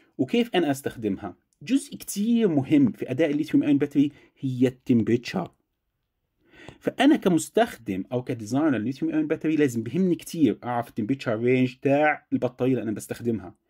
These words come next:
فأنا لو بدي أستخدم بطارية على سبيل المثال في السعودية حيختلف عن أستخدم الس-، البطارية في الدنمارك أو النرويج، حتكون درجة الحرارة هناك ماينس عشرين. لو قلنا درجة الحرارة ماينس عشرين ال ان ام سي وال ان سي اي مش حيشتغلوا هناك.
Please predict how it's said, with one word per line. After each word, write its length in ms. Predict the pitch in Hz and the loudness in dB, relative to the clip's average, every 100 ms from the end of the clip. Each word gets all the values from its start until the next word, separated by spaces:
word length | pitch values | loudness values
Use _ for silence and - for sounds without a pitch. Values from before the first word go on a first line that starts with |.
| _ _ _ - | _ _ _ -6
فأنا 260 | - 175 | 0 2
لو 80 | 175 | 2
بدي 80 | 151 | 0
أستخدم 300 | 135 196 160 | -2 -2 0
بطارية 240 | 135 160 | 2 2
على 60 | 143 | 2
سبيل 180 | 143 139 | 2 2
المثال 340 | 127 - 135 | 2 2 0
في 80 | - | -2
السعودية 460 | - 117 135 180 | -6 -2 0 0
حيختلف 380 | 156 170 - 135 | 0 -4 -6 -2
عن 100 | 151 | 0
أستخدم 360 | 131 - 139 135 | 0 -2 0 0
الس-، 180 | 127 - | 0 -4
البطارية 440 | 123 123 120 143 | -4 -2 0 0
في 80 | 127 | -2
الدنمارك 480 | 117 143 139 98 - | 0 4 4 2 -2
أو 100 | 120 | 0
النرويج، 500 | 117 113 143 101 - _ _ _ | 2 2 2 0 -6 _ _ _
حتكون 280 | - - 135 | -10 2 2
درجة 180 | 135 131 | 4 -2
الحرارة 300 | - 135 127 | -2 0 2
هناك 220 | 131 127 | 2 0
ماينس 320 | 127 120 - | -2 -2 -4
عشرين. 340 | 110 120 104 87 | -8 -4 -4 -4
لو 80 | 113 | 2
قلنا 180 | 143 131 | 4 4
درجة 180 | 139 | 2
الحرارة 220 | 131 151 143 | 0 0 2
ماينس 240 | 135 135 | 2 0
عشرين 320 | 120 147 143 139 - - - | -2 4 4 2 -8 -10 -4
ال 160 | 123 147 | 0 2
ان 60 | |
ام 120 | 143 | 2
سي 240 | 135 - 165 | 2 4 4
وال 100 | 143 | 4
ان 100 | 139 | 2
سي 140 | 135 | 2
اي 60 | 156 | 2
مش 120 | 156 | 2
حيشتغلوا 460 | 127 - 151 123 95 | -2 0 2 2 0
هناك. 240 | 87 | -6